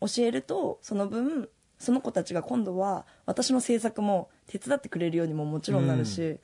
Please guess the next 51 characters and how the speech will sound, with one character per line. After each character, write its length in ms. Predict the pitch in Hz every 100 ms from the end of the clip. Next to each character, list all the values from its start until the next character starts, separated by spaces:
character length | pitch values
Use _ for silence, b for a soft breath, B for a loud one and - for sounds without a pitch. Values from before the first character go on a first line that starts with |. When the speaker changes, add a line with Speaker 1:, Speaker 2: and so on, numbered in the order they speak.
| b -
Speaker 1:
も 100 | 277
っ 40 |
と 100 | -
大 100 | 190
き 160 | - 254
な 80 | 190
仕 120 | 156
事 200 | 156 156
が 80 | 147
で 100 | 160
き 140 | 170
る 60 | 156
よ 60 |
う 20 | 147
に 80 |
な 120 | 147 143
っ 40 |
て、 100 | 135 127 165 151 117 - -
Speaker 2:
う 40 |
ん。 20 |
な 160 | 101 95
る 80 | 95
ほ 60 | 98
ど。 120 | 202
Speaker 1:
は 160 | 170 151
い。 80 | - _ - - -
で、 160 | 202
絶 260 | 180 202 -
対 160 | 226
し-、 180 | 208 - -
そ 140 | 208
こ 80 | 208
に 100 | 202
仕 140 | -
事 240 | 190 190 190
の 260 | 180 170 _ _ -
限 200 | 175 165
界 180 | 165 160
は 240 | 156 -
な 220 | - 175
い 60 | 156
っ 20 |
て 220 | - -
私 280 | 151 - 156
は 80 | 147
思 140 | 151
っ 20 | 147
て 140 | -
る 60 | 104
の 120 | 92
で。 300 | 87 78